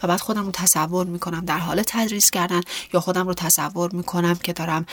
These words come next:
در پاریس زندگی می‌کنم، با آدم‌ها به زبان فرانسوی صحبت می‌کنم، مکالمه می‌کنم، تبادل اطلاعات می‌کنم و این به من لذت می‌ده. این تصویرسازیه رو من احتیاج دارم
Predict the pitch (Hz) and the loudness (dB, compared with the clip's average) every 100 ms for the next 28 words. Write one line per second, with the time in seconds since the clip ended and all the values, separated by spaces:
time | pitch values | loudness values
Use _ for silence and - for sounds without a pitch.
0 | - - 180 160 165 - 165 175 - 170 | -10 -8 0 2 2 2 4 6 6 4
1 | 160 156 226 233 - 226 214 202 180 165 | -2 0 2 2 0 -2 0 0 0 -2
2 | 160 156 160 175 156 151 160 165 160 151 | -2 -2 -2 2 2 2 -2 -4 -4 -2
3 | 160 165 160 165 170 170 185 220 - 214 | 0 0 2 2 0 0 -2 0 0 -2
4 | - 214 202 190 - - - 175 185 156 | -2 0 0 0 -2 -4 0 0 2 0
5 | 160 214 202 - 202 196 190 170 165 151 | 2 2 2 0 0 0 0 -2 -2 -2
6 | 156 151 170 165 156 214 233 240 - 247 | -2 -4 -2 -2 0 0 2 0 2 0
7 | 240 - - 185 226 247 196 185 208 160 | 0 -4 -4 4 6 8 6 6 4 6
8 | - 151 160 - 175 - - - - 330 | 6 4 2 -2 -6 -8 -10 -6 2 4
9 | - 262 226 - 190 - 175 175 170 214 | 4 4 4 6 4 4 4 2 0 -2
10 | 208 196 165 - - 160 170 - - 160 | -2 -4 -8 -8 -2 0 2 2 0 -6
11 | 156 180 | -6 -6